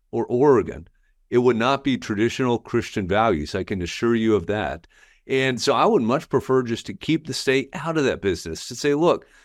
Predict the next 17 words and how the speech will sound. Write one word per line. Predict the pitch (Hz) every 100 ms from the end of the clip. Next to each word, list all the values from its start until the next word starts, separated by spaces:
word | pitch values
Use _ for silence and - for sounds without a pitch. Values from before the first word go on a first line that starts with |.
| _
the | 107
state | - 139 151 156
will | 120 117
have | 127 123 101
no | 101 135 160 156
business | 147 143 151 135 -
whatsoever | 135 139 - 123 135 147 127 127
imposing | 113 107 92 127 143 139 143 127
ideas | 113 104 113 110 117 110 - _ _ -
upon | 113 117 113
its | 101 -
citizens | - 143 147 - 143 143 117
or | 110
upon | 95 113 110
its | 98 -
school | 135 139
children." | 139 143 135 131 127 120